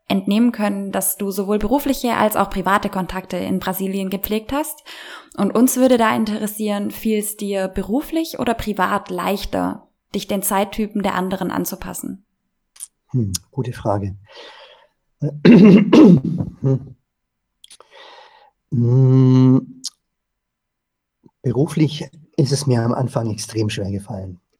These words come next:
Speaker 2: Und also ich hab dort, hm, in unterschiedlichen Positionen arbeiten dürfen. Zum einen in einem Sozialprojekt.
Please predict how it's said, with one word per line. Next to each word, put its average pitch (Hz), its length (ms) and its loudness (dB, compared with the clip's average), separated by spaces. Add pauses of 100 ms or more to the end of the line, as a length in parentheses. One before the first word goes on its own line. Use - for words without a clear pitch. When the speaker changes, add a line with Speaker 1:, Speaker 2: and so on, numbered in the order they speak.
(180)
Speaker 2:
Und 110 720 -6 (1300)
also 113 200 -6
ich 107 140 -4
hab - 160 -10
dort, 110 400 -4
hm, 113 680 0
in 123 120 -2
unterschiedlichen 147 640 0
Positionen 110 540 0
arbeiten 135 420 0
dürfen. 156 480 2
Zum 127 320 -2
einen 117 540 2
in - 160 -2
einem 101 240 -4
Sozialprojekt. 120 840 -2